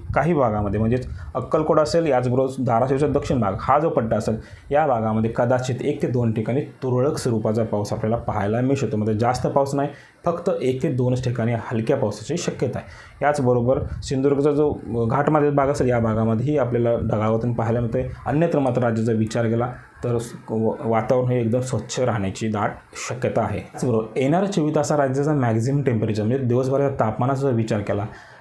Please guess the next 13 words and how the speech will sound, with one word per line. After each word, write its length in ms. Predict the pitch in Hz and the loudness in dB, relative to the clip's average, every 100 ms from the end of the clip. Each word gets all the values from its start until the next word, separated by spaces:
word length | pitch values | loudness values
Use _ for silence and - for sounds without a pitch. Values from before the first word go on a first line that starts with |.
| - | -4
येणाऱ्या 280 | 120 143 151 | 0 0 2
चोवीस 220 | 151 214 | 2 2
तासामध्ये 360 | 143 143 147 135 | 2 2 0 0
संपूर्ण 360 | 143 135 151 | 0 0 2
विदर्भ 400 | 143 127 135 135 | 2 2 2 2
असेल, 340 | 139 - 143 139 - - | 2 2 0 -2 -8 -6
याच्यामध्ये 340 | 123 123 120 | -2 0 0
अकोला, 480 | 113 120 131 131 131 | 0 0 2 2 2
अमरावती, 560 | 127 120 110 120 120 127 | 0 0 0 0 0 0
नागपूर, 400 | 117 110 127 113 | 0 -2 -2 0
भंडारा, 400 | 113 113 117 117 | 0 0 0 0
गोंदिया, 360 | 110 113 117 | 0 0 0
चंद्रपूर, 480 | - 110 110 107 113 | 0 0 0 0 -2